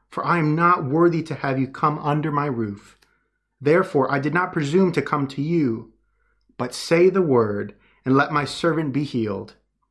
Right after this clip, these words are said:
For I, too, am a man set under authority, with soldiers under me. And I say to one, 'Go,' and he goes,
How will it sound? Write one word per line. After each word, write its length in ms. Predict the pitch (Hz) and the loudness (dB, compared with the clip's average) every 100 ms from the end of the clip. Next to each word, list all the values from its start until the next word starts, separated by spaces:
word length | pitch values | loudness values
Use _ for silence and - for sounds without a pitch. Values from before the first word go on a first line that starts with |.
| _ _ _ - | _ _ _ -6
For 160 | 165 | -4
I, 420 | 147 165 185 190 190 | 0 0 2 -4 -6
too, 320 | - 208 190 | -2 4 4
am 120 | 160 139 | 4 2
a 80 | |
man 260 | 139 151 151 | 4 2 0
set 240 | - 143 - | -2 -6 -2
under 200 | 143 151 | 0 0
authority, 680 | 147 131 127 120 113 110 - _ _ _ _ | -2 -4 0 0 -2 -6 -14 _ _ _ _
with 140 | 139 139 | 0 0
soldiers 400 | - 165 165 143 | 2 2 2 2
under 220 | 135 135 | 2 2
me. 420 | 151 175 110 104 _ _ _ - | 0 -2 -4 -8 _ _ _ -4
And 100 | 147 | -2
I 80 | 185 | -2
say 180 | 190 170 | -2 0
to 120 | 135 | 2
one, 200 | 127 123 | 2 2
'Go,' 520 | 123 127 151 175 - | 2 2 2 -2 -8
and 140 | 139 156 | -8 -4
he 60 | |
goes, 600 | 156 165 123 107 104 - | 0 2 2 -2 -10 -18